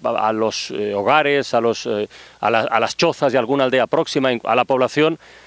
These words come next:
podían transmitir problemas, ¿no? Eran otro foco de infección, de enfermedades, etcétera, etcétera.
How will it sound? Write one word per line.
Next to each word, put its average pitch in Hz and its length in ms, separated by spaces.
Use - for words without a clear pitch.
podían 147 360
transmitir 151 480
problemas, 127 440
¿no? 123 100
Eran 143 160
otro 131 200
foco 135 300
de 123 80
infección, 151 560
de 135 60
enfermedades, 131 460
etcétera, 110 340
etcétera. 82 380